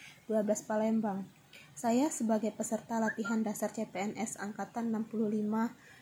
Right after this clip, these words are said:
kelompok satu yang diselenggarakan oleh B P D S M D Provinsi Sumatera Selatan tahun dua ribu dua satu.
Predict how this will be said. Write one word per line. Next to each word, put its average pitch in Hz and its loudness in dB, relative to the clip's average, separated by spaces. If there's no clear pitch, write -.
kelompok 254 2
satu 254 0
yang 240 2
diselenggarakan 214 -2
oleh 214 0
B 247 4
P 247 0
D 247 0
S 240 -2
M 226 0
D 240 4
Provinsi 214 -2
Sumatera 214 -4
Selatan 233 -2
tahun 208 -4
dua 214 0
ribu 214 0
dua 214 -2
satu. 208 -6